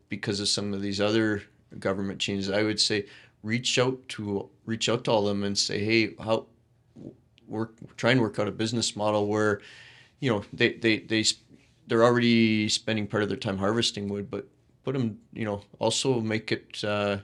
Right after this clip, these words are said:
make it a good business model for them to be kept busy, also doing, maybe if, even if the market changes so that it's not economical to, you know, say the price of lumber goes down or something, like,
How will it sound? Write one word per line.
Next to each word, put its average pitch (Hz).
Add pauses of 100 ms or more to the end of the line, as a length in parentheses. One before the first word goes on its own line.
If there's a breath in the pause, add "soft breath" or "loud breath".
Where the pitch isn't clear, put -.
(220)
make 117
it 110
a 107
good 101
business 110
model 107
for 107
them 104
to 104 (880 soft breath)
be 107
kept -
busy, 104
also 104
doing, 104 (140)
maybe 113
if, 113
even 120
if 113 (480 loud breath)
the 113
market 110
changes 113
so 104
that 98 (140)
it's 101
not 107
economical 104
to, 101 (400)
you 113
know, 107
say 113
the 113
price 107
of 104
lumber 104
goes 101
down 110
or 107
something, 104 (640 loud breath)
like, 110